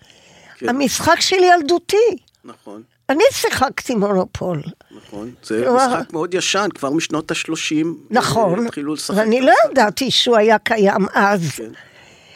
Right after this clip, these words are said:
Speaker 2: וזה מאפשר כמובן להתחבר, אבל, ויש כאן איזה תהליך, שהילדים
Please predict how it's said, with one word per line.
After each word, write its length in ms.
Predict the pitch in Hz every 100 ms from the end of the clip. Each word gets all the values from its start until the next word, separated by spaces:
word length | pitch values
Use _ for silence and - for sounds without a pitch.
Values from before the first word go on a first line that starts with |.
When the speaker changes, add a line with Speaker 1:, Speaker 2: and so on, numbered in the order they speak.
| - -
Speaker 2:
וזה 420 | 143 220 190 214
מאפשר 520 | 220 220 208 - 214 202
כמובן 520 | 247 208 170 196 202
להתחבר, 840 | 220 202 - 214 170 196 180 196 202 _ _ _ _ _ _ - _ _ -
אבל, 300 | 165 170 208 202 - _ -
ויש 560 | 156 208 202 311 311
כאן 240 | - 302 277
איזה 280 | - 202 226
תהליך, 800 | - 196 175 208 190 - - - _ _ _ _ _ _ _ _
שהילדים 840 | - - 208 190 175 143 247 277